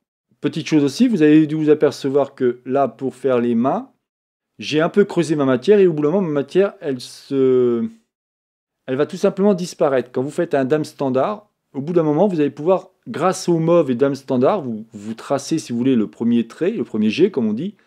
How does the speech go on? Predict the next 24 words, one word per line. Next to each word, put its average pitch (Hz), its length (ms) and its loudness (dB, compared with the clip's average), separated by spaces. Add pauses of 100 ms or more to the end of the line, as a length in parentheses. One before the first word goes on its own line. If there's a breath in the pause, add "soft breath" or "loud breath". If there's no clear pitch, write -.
(260)
et 185 140 2
après, 180 300 2
vous 165 120 -4
allez 135 80 2
pouvoir 151 260 0
tout 165 100 -10
doucement 165 380 -8
étirer 185 360 0
la 139 80 2
matière, 175 380 -2
et 131 220 -4 (300 soft breath)
comme 156 140 -6
il 180 80 -2
est 196 40 6
assez 175 220 -2
intelligent, 160 420 -2
cette 160 220 0
broche, 127 260 2
il 123 60 -2
va 127 80 2
faire 131 180 0
en 127 80 2
sorte 151 280 -2
de, 143 240 -4